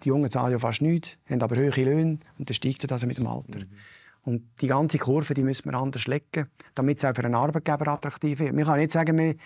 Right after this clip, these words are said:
Speaker 1: man will erfahrene Leute, aber man kann die nicht zahlen, oder?
Speaker 2: Mhm.
Speaker 1: Weil die Sozialleistungen dieser Weg hoch sind.
Speaker 2: Mhm.
Speaker 1: Also es beißt sich. Also da braucht es ganz andere Modelle, auch B V G-mässig.
Speaker 2: Mhm. Ja, ich kann mehr auf das auswählen.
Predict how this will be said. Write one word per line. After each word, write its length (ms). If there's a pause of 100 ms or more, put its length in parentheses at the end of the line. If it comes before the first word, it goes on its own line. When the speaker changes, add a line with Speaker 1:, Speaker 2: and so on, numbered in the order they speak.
(220)
Speaker 1:
man 100
will 260
erfahrene 440
Leute, 400 (460)
aber 180
man 120
kann 200
die 140
nicht 180
zahlen, 260 (120)
oder? 180
Speaker 2:
Mhm. 300 (100)
Speaker 1:
Weil 160
die 60
Sozialleistungen 920 (220)
dieser 160
Weg 200
hoch 180
sind. 260
Speaker 2:
Mhm. 100 (220)
Speaker 1:
Also 180
es 80
beißt 320
sich. 200
Also 120
da 100
braucht 260
es 60
ganz 260
andere 320
Modelle, 420 (720)
auch 220
B 200
V 180
G-mässig. 640
Speaker 2:
Mhm. 260 (640)
Ja, 260
ich 140
kann 240
mehr 220
auf 180
das 180
auswählen. 480